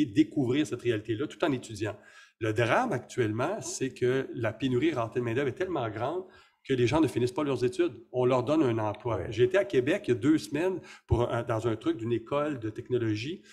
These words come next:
Speaker 1: et il y avait des startups qui venaient les recruter puis leur donnaient, le jeune commençait à peine à jouer un clavier, j'exagère à peine, euh, qu'il lui proposait déjà quatre-vingt-dix mille dollars.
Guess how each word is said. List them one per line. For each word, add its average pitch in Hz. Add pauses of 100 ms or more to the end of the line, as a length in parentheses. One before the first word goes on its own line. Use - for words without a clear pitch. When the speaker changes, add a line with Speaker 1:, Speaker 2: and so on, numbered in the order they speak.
(280)
Speaker 1:
et 165 (160)
il 123
y 120
avait 113
des 123
startups 165
qui -
venaient 135
les 135
recruter 120
puis 120
leur 127
donnaient, 131
le 107
jeune 175
commençait 123
à 120
peine 180
à 113
jouer 120
un 113
clavier, 107
j'exagère 101
à 101
peine, 165 (560)
euh, 120
qu'il 120
lui 107
proposait 127
déjà 131
quatre-vingt-dix 127
mille 131
dollars. 135